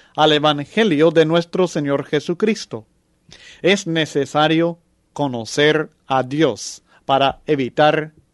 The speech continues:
el castigo eterno. Por supuesto, hay muchos dioses, pero solamente un Dios verdadero, el Dios revelado en la Biblia. Jesús mismo, en su oración al Padre,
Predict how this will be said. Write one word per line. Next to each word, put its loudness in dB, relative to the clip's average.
el 0
castigo -2
eterno. -4
Por -4
supuesto, -4
hay 0
muchos -2
dioses, -2
pero 2
solamente 0
un 4
Dios 4
verdadero, 2
el 4
Dios 2
revelado 2
en -2
la 2
Biblia. -4
Jesús 0
mismo, -2
en -2
su 0
oración 2
al 0
Padre, 0